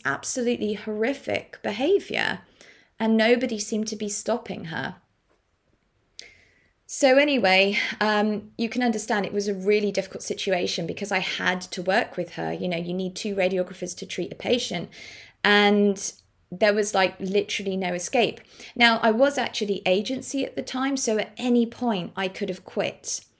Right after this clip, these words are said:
But that was a lesson in my resilience right there and then. And I thought to myself, "If I quit and I leave, then, then she's won. And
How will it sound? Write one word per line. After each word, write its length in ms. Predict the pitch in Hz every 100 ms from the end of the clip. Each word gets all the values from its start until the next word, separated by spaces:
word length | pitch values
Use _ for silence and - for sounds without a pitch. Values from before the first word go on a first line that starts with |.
| _ _ - - _ _ _ _
But 360 | - 254 247 - _ _ _
that 260 | 208 269 320
was 200 | 269 240
a 40 |
lesson 520 | 220 233 240 - 190
in 120 | 185
my 160 | 190 196
resilience 840 | 190 180 196 196 175 160 160 -
right 260 | 196 196 -
there 200 | 190 180
and 140 | 175
then. 380 | 175 160 180 175 _ _ _ _ _ -
And 100 | 214
I 120 | 262 349
thought 240 | 269 -
to 120 | 202
myself, 560 | 185 180 208 185 185 - - _ _ 220
"If 160 | 214
I 160 | 302 427
quit 540 | - - 202 240 359 - _
and 160 | 202 196
I 160 | 220
leave, 760 | 214 175 170 185 285 - - - _ _ _ _
then, 500 | 208 202 202 202 202 -
then 160 | 196
she's 420 | 202 - 285 240
won. 500 | 185 185 139 139 185 - _ _ _ _ _ -
And 520 | 202 196 196 196